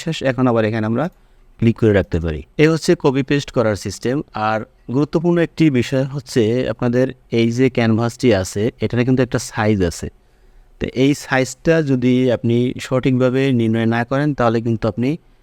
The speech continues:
যেখানে ভিডিওটি আপলোড করবেন, সেইখানে সুন্দরভাবে রেশিও অনুযায়ী কিন্তু ভিডিওটি দেখাবে না। যেমন আপনি যদি YouTube-এর জন্য ভিডিওটি এডিটিং করতে চান,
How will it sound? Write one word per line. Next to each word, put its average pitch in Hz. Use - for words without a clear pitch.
যেখানে 135
ভিডিওটি 127
আপলোড 135
করবেন, 147
সেইখানে 131
সুন্দরভাবে 127
রেশিও 127
অনুযায়ী 131
কিন্তু 120
ভিডিওটি 113
দেখাবে 95
না। 73
যেমন 139
আপনি 139
যদি 147
YouTube-এর 156
জন্য 120
ভিডিওটি 120
এডিটিং 131
করতে 139
চান, 107